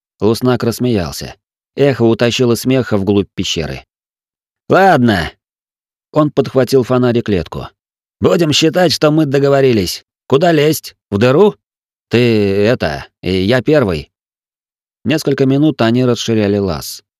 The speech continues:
Каменный гребень здорово мешал во время работы, так и норовя кривым отростком садануть Санту в висок. Луснак взрывал песок ногами.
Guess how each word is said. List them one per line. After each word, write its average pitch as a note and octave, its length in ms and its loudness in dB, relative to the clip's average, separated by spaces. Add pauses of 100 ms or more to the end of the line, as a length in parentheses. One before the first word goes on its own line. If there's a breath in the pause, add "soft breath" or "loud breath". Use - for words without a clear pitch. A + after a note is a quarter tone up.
(300)
Каменный A2 380 0
гребень A2 380 2
здорово A2 400 0
мешал A2 380 0
во F#2 100 -2
время F2 260 -4
работы, G2+ 460 -2 (320)
так C3 200 -4
и B2+ 40 0
норовя B2 420 2
кривым G#2+ 380 0
отростком A2 520 -2
садануть G2+ 400 -2
Санту F#2+ 340 -4
в F2 60 -6
висок. F2+ 540 -8 (560)
Луснак A#2+ 480 0
взрывал A2+ 400 0
песок A2 360 -2
ногами. D#2+ 540 -4